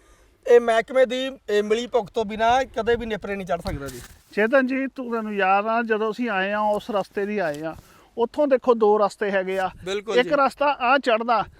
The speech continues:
Speaker 2: ਦੋ
Speaker 1: ਬਿਲਕੁਲ।
Speaker 2: ਰਸਤੇ ਉੱਧਰਲੇ
Speaker 1: ਦੋ
Speaker 2: ਪਾਸੇ ਆ,
Speaker 1: ਇੱਧਰਲੇ
Speaker 2: ਇੱਕ
Speaker 1: ਪਾਸੇ ਆ।
Speaker 2: ਇੱਧਰਲੇ ਪਾਸੇ ਹੈ। ਦੇਖੋ ਇਹ ਜਿਹੜੇ ਪਹਿਲੇ ਟੋਏ ਆ ਇਹ ਪਿਛਲੀ ਮਾਈਨਿੰਗ ਦੇ ਹੈਗੇ ਆ।
Speaker 1: ਬਿਲਕੁਲ।
Speaker 2: ਜਿਹੜਾ ਉਹ ਪੱਥਰ ਲੱਗਾ ਹੈਗਾ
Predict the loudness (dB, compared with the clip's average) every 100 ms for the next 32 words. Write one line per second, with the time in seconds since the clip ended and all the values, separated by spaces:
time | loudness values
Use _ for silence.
0 | -18 -2 4 4 4 0 2 2 2 -2
1 | -4 -2 -6 -4 -4 -2 -2 -6 -4 -4
2 | -2 0 0 2 2 2 2 0 0 -2
3 | -2 -2 _ -20 _ -2 2 2 4 2
4 | 2 0 2 2 2 0 2 4 6 6
5 | 4 0 -2 -4 -2 -4 -4 -4 -2 -2
6 | 0 0 0 -2 -6 -20 -2 0 2 2
7 | 2 0 0 -6 2 2 2 0 2 2
8 | 2 2 2